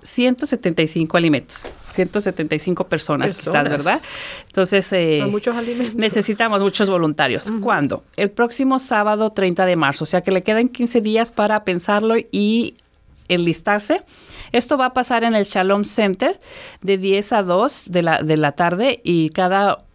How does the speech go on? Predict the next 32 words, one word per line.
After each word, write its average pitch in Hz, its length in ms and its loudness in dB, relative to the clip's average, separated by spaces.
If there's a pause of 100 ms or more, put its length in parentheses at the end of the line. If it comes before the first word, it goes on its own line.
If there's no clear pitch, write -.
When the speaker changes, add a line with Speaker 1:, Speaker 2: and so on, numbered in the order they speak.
(160)
Speaker 1:
turno 202 240 0
está 196 260 0
disponi-, 185 440 0
que 175 100 -2
esté 180 200 -2
disponible, 202 440 0
usted 180 260 -2
va 165 60 2
a 165 60 2
ir 160 100 -2
de 165 80 0
voluntario 151 480 0
cada 147 220 2
dos, 151 260 -2 (400)
por 165 160 2
dos - 220 2
horas. - 340 0 (500)
Si - 160 0
quiere 214 200 0
ayudar 226 280 0
en 226 120 2
este 233 200 -2
servicio, 226 420 0
por 233 120 -2
favor, 190 280 0
llame 190 260 0
al 190 100 2
ocho 240 260 -2
doce, 240 340 0
tres 196 380 -4
cuatro 180 460 -2
nueve, 233 340 0